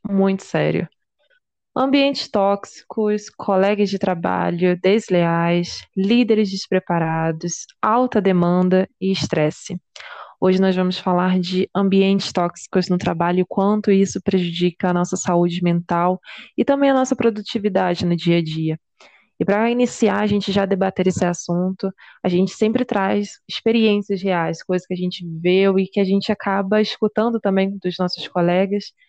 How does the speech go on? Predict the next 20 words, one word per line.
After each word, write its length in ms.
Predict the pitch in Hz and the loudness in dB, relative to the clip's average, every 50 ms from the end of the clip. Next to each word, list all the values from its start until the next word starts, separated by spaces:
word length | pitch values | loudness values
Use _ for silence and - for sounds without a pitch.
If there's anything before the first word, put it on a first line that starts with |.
| _ _ _ _ _ _ - | _ _ _ _ _ _ -2
Mas 280 | 202 208 208 202 190 | 0 0 2 2 4
hoje 360 | 196 202 208 208 202 214 208 _ _ - _ _ _ - | 4 4 4 2 2 -2 -6 _ _ -20 _ _ _ -4
quero 180 | - 202 196 | 0 0 2
ouvir 120 | 190 196 196 | 2 2 2
de 100 | 185 202 | 2 2
você, 300 | 202 214 214 - 175 165 | 2 2 2 2 0 0
Bárbara. 560 | 165 175 170 165 165 165 165 165 165 170 - _ _ _ _ _ - _ _ _ _ | 2 0 0 0 0 0 0 0 -2 -2 -4 _ _ _ _ _ -20 _ _ _ _
Você 160 | - - 208 | -2 0 2
já 140 | 196 214 214 | 2 2 0
passou 280 | - 226 220 - 208 | 0 -2 -2 -2 -4
por 140 | 190 - - | -4 -2 -2
alguma 240 | 190 185 180 190 196 | -2 0 0 0 -2
experiência 680 | 202 - - 214 196 202 190 185 185 185 185 - - | -2 0 0 0 0 2 2 2 0 0 -2 -2 -2
negativa 920 | 185 180 180 175 170 - - - - 202 202 202 190 185 185 190 190 185 - _ _ _ _ _ - | -2 0 0 0 -2 -2 -4 -2 0 2 2 2 0 0 0 2 2 0 -2 _ _ _ _ _ -8
de 180 | - 175 170 185 | -4 0 2 2
ambiente 720 | 180 180 175 175 175 180 175 175 175 175 175 - - - | 2 2 0 0 2 0 2 2 0 -2 -4 -4 -8 -4
tóxico, 720 | - 196 185 190 190 - - - - 202 - - - 170 | -2 0 2 0 0 -2 -8 -10 -10 -10 -8 -6 -4 -4
líderes, 640 | 160 165 170 196 196 202 175 165 175 170 170 170 - | -2 0 0 0 0 0 0 0 0 0 -2 -4 -6
colegas, 720 | - - 170 165 170 175 180 185 175 170 180 175 180 - - | -6 -2 0 0 2 2 0 0 0 0 0 0 0 -4 -8
que 640 | - - 190 185 180 180 180 180 180 175 165 165 | -8 -2 -2 0 2 2 2 2 2 2 0 0